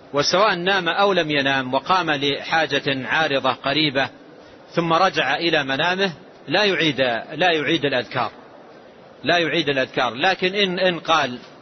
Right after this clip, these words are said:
لمناسبة عود الاضطجاع: "باسمك اللهم وضعت جنبي وبك أرفعه"، و-، واكتفى بما أتى به من، من الأذكار قبل قيامه هذا، ف-، ف-، ف-، فلا، فلا بأس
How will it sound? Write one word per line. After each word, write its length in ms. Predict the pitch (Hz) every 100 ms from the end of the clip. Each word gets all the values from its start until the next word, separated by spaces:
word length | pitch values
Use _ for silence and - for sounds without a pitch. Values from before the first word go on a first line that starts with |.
| - - - - -
لمناسبة 680 | 143 156 180 170 160 147 143
عود 320 | 127 170 170
الاضطجاع: 680 | 151 151 147 - 135 156 147
"باسمك 440 | 120 165 - 156 147
اللهم 400 | 139 151 143 139
وضعت 440 | 135 135 156 135
جنبي 460 | 135 147 156 139 135
وبك 480 | 123 151 160 147 147 - - - - - -
أرفعه"، 480 | 160 151 151 139 147 - - - - - - - -
و-، 60 |
واكتفى 680 | 143 143 160 - 180 156 147
بما 540 | 131 135 135 143 143 165
أتى 200 | - 139
به 240 | 151 143
من، 260 | 135 131 139
من 60 |
الأذكار 540 | 135 139 135 156 147 - - - - - - - - 120 -
قبل 280 | 156 147
قيامه 680 | 143 - 143 156 143 135 127
هذا، 320 | 131 160 180 196
ف-، 120 | 170
ف-، 300 | 156 131 127
ف-، 720 | 123 123 151 147 147 127 127
فلا، 220 | 135 139
فلا 240 | - 147 135
بأس 340 | 143 120 131